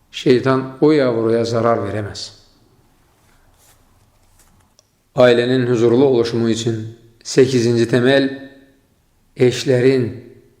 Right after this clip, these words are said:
çocukların çoğalması için gayret göstermeleridir. Bu hususta Resulullah sallallahu aleyhi ve sellem şöyle buyurmuştur: "Evleniniz, çoğalınız. Çünkü ben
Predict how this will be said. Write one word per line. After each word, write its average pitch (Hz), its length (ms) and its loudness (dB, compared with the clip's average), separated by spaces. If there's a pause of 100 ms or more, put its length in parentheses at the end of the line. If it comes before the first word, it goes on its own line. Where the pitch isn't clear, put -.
(160)
çocukların 120 720 -2
çoğalması 117 640 0
için 131 460 0 (160)
gayret 123 540 0
göstermeleridir. 113 1000 -2 (1600)
Bu 127 200 2
hususta 135 480 0
Resulullah 139 460 2
sallallahu 127 360 2
aleyhi 127 200 2
ve 120 60 0
sellem 127 280 0
şöyle 156 320 4
buyurmuştur: 113 560 -2 (1600)
"Evleniniz, 120 1000 2 (920)
çoğalınız. 123 920 0 (1300)
Çünkü 143 460 0
ben 143 320 0